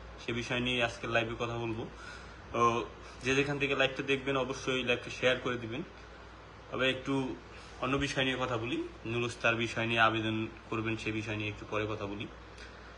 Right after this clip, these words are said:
তো দীর্ঘ দুই মাস বা আড়াই মাস এরকম সময় ধরে ভিডিও করতেছি না, কারণ যারা ভিডিও করে আপনার এই, আপনার যে ইটালিতে আসবেন এই নিউজ সম্পর্কে যারা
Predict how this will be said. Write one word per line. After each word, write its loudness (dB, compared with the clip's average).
তো -4
দীর্ঘ 8
দুই 4
মাস 6
বা 8
আড়াই 8
মাস 0
এরকম -2
সময় 2
ধরে 2
ভিডিও 2
করতেছি -4
না, 0
কারণ 2
যারা 10
ভিডিও 6
করে 10
আপনার 8
এই, 4
আপনার 4
যে 6
ইটালিতে 2
আসবেন 2
এই 4
নিউজ 2
সম্পর্কে -2
যারা 4